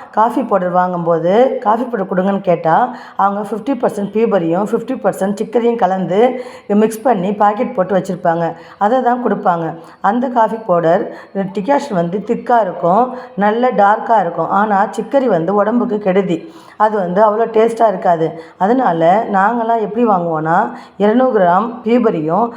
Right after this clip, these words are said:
ஐம்பது கிராம் சிக்கரையும் வாங்கிட்டு வந்து கலப்போம். எங்க ஊர்ல எப்படின்னா, பிரிட்டானியா பிஸ்கட் டின் இருக்கும் அந்த காலத்துலலாம்.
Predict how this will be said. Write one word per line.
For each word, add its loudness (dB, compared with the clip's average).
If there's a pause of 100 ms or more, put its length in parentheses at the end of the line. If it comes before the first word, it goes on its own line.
(140)
ஐம்பது 0
கிராம் 0
சிக்கரையும் 0
வாங்கிட்டு 0
வந்து 0 (260)
கலப்போம். 0 (920)
எங்க 4
ஊர்ல -2
எப்படின்னா, 2
பிரிட்டானியா 0 (320)
பிஸ்கட் 0
டின் 0
இருக்கும் 2
அந்த 0
காலத்துலலாம். 0